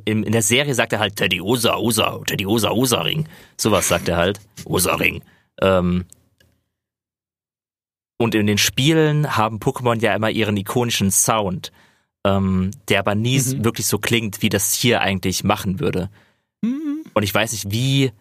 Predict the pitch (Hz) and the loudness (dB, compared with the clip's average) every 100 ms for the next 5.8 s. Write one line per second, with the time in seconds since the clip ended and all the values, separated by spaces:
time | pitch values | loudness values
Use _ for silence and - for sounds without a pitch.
0 | _ _ _ _ _ _ - 113 107 107 | _ _ _ _ _ _ 0 0 2 0
1 | 117 123 123 120 120 104 101 113 113 113 | 2 2 2 2 0 0 0 0 2 2
2 | 104 98 95 92 95 101 - - - _ | 2 0 0 0 0 0 -2 -12 -16 _
3 | _ _ - 90 87 85 90 _ _ _ | _ _ -2 0 0 -2 -4 _ _ _
4 | _ _ _ 98 - 120 120 104 110 101 | _ _ _ -4 0 -2 0 -2 0 0
5 | 110 - 107 98 101 92 90 | 0 2 2 2 2 0 -8